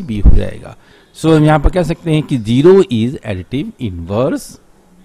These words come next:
Second, negative of negative number। So negative of negative number is itself a number। अगर सिक्स एक नंबर है, उसका नेगेटिव लिया जाए तो माइनस सिक्स और उसका फिर नेगेटिव लिया जाए तो माइनस माइनस प्लस हो जाएंगे, तो रिजल्ट जो है हमारा सिक्स आएगा।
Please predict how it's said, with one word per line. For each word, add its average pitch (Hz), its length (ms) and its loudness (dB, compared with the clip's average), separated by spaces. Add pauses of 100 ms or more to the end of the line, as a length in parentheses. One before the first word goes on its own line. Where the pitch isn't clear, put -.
(500)
Second, 220 480 -2 (320)
negative 156 540 -2
of 208 180 -2
negative 131 360 -4
number। 87 360 -8 (300)
So - 160 -8
negative 143 520 0 (320)
of 151 240 2
negative 135 360 0
number 147 360 2 (100)
is 127 320 -6
itself 131 760 -6
a 113 80 -8
number। 85 380 -14 (540)
अगर 127 160 -2
सिक्स - 340 -4
एक 180 180 -4
नंबर 110 300 0
है, 113 240 -4 (180)
उसका - 200 2
नेगेटिव 120 420 0
लिया 120 180 0
जाए 110 180 -2
तो 143 140 -8
माइनस 107 320 0
सिक्स 156 200 -6 (160)
और 160 100 0
उसका 170 220 0
फिर - 180 8
नेगेटिव 151 340 2
लिया 120 180 2
जाए 123 220 0 (240)
तो 160 60 -4
माइनस 139 320 0
माइनस 113 220 -4
प्लस 107 240 -8
हो 110 60 -4
जाएंगे, 117 360 -4 (260)
तो 160 80 2
रिजल्ट 127 380 -2
जो 120 120 -2
है 104 100 0
हमारा 120 240 0
सिक्स - 320 -10
आएगा। - 380 -20